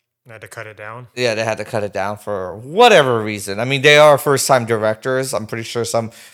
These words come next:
Speaker 2: production studios and, like, uh, like, with their fucking, like, margins and their statistics, like,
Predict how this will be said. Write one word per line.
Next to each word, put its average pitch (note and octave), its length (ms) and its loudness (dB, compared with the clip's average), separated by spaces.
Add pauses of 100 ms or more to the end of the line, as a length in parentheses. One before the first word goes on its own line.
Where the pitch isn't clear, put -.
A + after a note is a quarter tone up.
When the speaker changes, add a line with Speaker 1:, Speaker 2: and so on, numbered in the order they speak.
Speaker 2:
production A#2 380 2
studios G#2+ 580 -4
and, A2 180 -6
like, A2 440 -2 (460)
uh, A#2+ 100 4
like, A2+ 300 0
with A#2 140 -6
their A#2 100 -2
fucking, B2 360 -2
like, A#2 260 -2
margins A2+ 680 -2
and G#2+ 120 -14
their A2 120 -8
statistics, A2+ 920 -8
like, G#2+ 300 -4